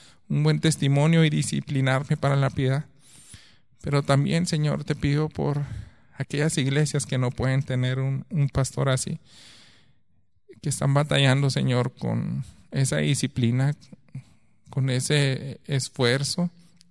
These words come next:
Tal vez todavía no han entendido, Señor, el, el peso, la gran responsabilidad y el gran privilegio. Ilumínale, Señor, y trae a todo tu pueblo, Padre,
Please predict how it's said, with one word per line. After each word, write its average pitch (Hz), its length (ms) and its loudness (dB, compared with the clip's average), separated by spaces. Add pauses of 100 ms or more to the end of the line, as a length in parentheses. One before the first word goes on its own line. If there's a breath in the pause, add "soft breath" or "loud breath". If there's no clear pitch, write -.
(160)
Tal 147 180 -2
vez 147 140 0
todavía 151 240 2
no 147 280 4
han 143 400 0
entendido, 143 600 0
Señor, 135 420 0
el, 120 180 -6
el 127 220 -6
peso, 139 600 0 (160)
la 127 280 -2
gran 127 240 -2
responsabilidad 131 800 -2
y 151 120 0
el 139 120 0
gran 131 240 0
privilegio. 139 720 -2 (540 loud breath)
Ilumínale, 156 680 4
Señor, 180 380 2 (880 loud breath)
y 139 120 -6
trae 147 340 0
a 196 60 2
todo 190 380 2
tu 170 140 0
pueblo, 165 400 2
Padre, 165 480 0